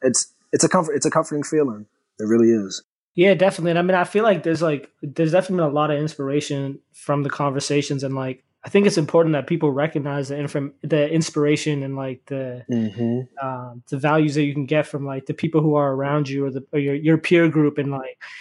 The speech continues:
Speaker 2: you know, especially in the age where, like, a lot of, a lot of folks look to projections that people put up, and, like, we've, we've talked about it for, for plenty of <laughs> sessions in the past. I don't need to go too into it, but I think it's
Speaker 1: Mm-hmm.
Speaker 2: like, like, I've been inspired a lot by people who maybe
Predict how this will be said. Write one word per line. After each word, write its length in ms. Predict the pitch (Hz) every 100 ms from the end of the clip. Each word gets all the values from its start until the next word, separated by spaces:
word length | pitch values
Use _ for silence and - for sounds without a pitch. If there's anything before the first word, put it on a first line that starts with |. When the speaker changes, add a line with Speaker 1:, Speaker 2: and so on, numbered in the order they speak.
| - -
Speaker 2:
you 80 | 156
know, 60 |
especially 400 | 151 - 180 196
in 80 | 175
the 100 | 156
age 300 | 147 156 147
where, 120 | 147
like, 140 | 143 143
a 80 |
lot 220 | 143 147 147
of, 100 | 139
a 120 | 143 -
lot 260 | 156 147 151
of 80 |
folks 360 | 147 147 139 -
look 200 | 151 147
to 440 | - 147 135 131 131 -
projections 640 | - 160 165 156 - 151
that 180 | 143 139
people 240 | 160 139 143
put 220 | 156 147
up, 160 | 143
and, 100 | 147
like, 220 | 151 160 160
we've, 240 | 214 208
we've 160 | 190 165
talked 260 | 170 160
about 200 | 147 147
it 80 | 139
for, 280 | 147 143 156
for 140 | -
plenty 280 | - 156 143
of 60 | 139
<laughs> 80 | 165
sessions 320 | 156 220 208
in 120 | 220
the 80 | 180
past. 280 | 180 165 165
I 60 |
don't 100 | 160
need 120 | 165
to 60 | 156
go 120 | 151
too 180 | 151 156
into 220 | 156 156
it, 80 | 170
but 80 | 156
I 80 | 127 110
think 160 | 117 117
it's 80 |
Speaker 1:
Mm-hmm. 80 | 117
Speaker 2:
like, 280 | 151 139 135 - 135
like, 260 | 151 143 -
I've 100 | 160
been 120 | 165 165
inspired 440 | 151 - 156 151
a 40 |
lot 320 | 139 143 147 143 -
by 200 | 143 170
people 320 | 160 151 147
who 280 | 147 139 -
maybe 480 | 151 156 147 139 139